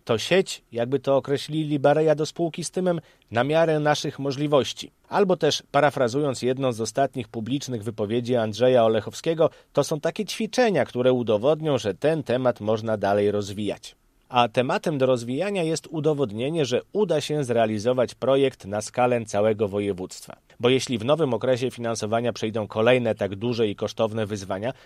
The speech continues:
będziemy bogatsi o zdobyte teraz doświadczenia. Trochę kosztowna to nauka, ale jako się rzekło,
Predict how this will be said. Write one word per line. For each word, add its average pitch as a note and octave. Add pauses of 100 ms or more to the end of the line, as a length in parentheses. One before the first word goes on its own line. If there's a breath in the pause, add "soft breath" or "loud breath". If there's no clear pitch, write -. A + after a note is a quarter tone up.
(100)
będziemy C3+
bogatsi C3
o C3
zdobyte A#2+
teraz G#2+
doświadczenia. A#2 (280)
Trochę D3
kosztowna G3
to A2+
nauka, G2+
ale D#3+
jako A2+
się G2+
rzekło, B2